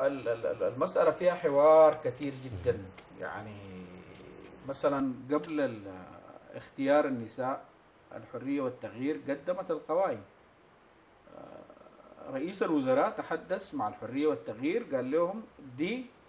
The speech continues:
Speaker 1: القوائم بتاعتكم، لكن أنا من حقي أعمل تعديلات."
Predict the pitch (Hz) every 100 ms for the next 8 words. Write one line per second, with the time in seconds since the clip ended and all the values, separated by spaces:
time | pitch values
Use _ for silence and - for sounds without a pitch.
0 | - - - 117 - 127 131 185 185 165
1 | 156 190 - 123 - - - - - -
2 | - - - 107 110 - 202 - - 185
3 | 226 233 233 - - 139 120 127 131 139
4 | 202 214 - - - - - 151 165 170
5 | - 120 107 113 110